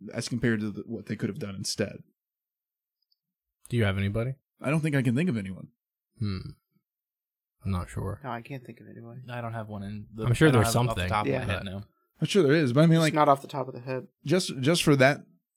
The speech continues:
Speaker 1: decision alone, I think that, it, you know, you can see kind of the importance of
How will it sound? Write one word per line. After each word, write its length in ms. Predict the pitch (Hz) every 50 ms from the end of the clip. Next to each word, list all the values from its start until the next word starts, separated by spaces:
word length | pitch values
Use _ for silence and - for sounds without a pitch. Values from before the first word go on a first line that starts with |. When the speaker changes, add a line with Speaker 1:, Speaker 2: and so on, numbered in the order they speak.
| _ _ _ -
Speaker 1:
decision 440 | 120 123 117 - 160 151 131 131
alone, 420 | 120 113 110 123 143 151 147 135 113
I 100 | 107 -
think 180 | - 117 104
that, 160 | 92 110 92 _ _ _ _ _ _ _ _ _ _ _ _ _
it, 120 | - 117 92
you 140 | 147 151 127
know, 240 | 110 101 101 107 -
you 140 | - 147 135
can 140 | 156 135
see 160 | - - 160 143
kind 180 | - 170 143
of 60 | 123
the 100 | 117 123
importance 480 | 120 - - - 131 120 107 117 110 -
of 240 | 107 107 101 101